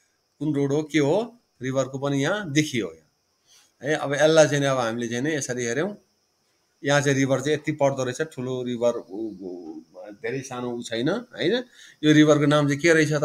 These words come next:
भनेर भन्दाखेरि रिभरलाई हामीले लेबल फिचर भनिसकेका छौँ। यसलाई प्रोपर्टिजमा गएर अलिकति ठुलो अक्षर बनाएर हेरौँ त। जे होस्, यहाँ, यहाँ यसको चाहिँ नि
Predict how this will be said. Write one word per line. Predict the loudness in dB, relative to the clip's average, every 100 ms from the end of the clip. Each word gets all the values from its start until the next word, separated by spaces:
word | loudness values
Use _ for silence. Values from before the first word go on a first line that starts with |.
| 2
भनेर | 2 -2
भन्दाखेरि | -4 -6 -6 -2 0 0 -6 _ _ _ _ _ _ _ _ _ _ -8
रिभरलाई | -4 -2 -2 2 4 4
हामीले | 2 0 2 2 0 -4 _ _ _ -14 -12 -6 -2 2
लेबल | 4 4 2
फिचर | -2 -6 -4
भनिसकेका | -4 -6 -4 -2 0
छौँ। | -2 -4 -8 _ _ _ -2
यसलाई | 0 0 -2
प्रोपर्टिजमा | -4 -4 -4 -2 0
गएर | 2 2 -2
अलिकति | -4 -6
ठुलो | -6 -4 -2
अक्षर | -2 -6 -6
बनाएर | -2 0 0
हेरौँ | -2 0
त। | 8 8 8 -4 _ _ _ _ _ _ _ _ _ _ _ _ _ _ _ _ _ -18 -10 -2
जे | 6 8
होस्, | 8 2 -10 _
यहाँ, | 4 6 8
यहाँ | 8 8
यसको | 6 4 0
चाहिँ | 0 2
नि | 2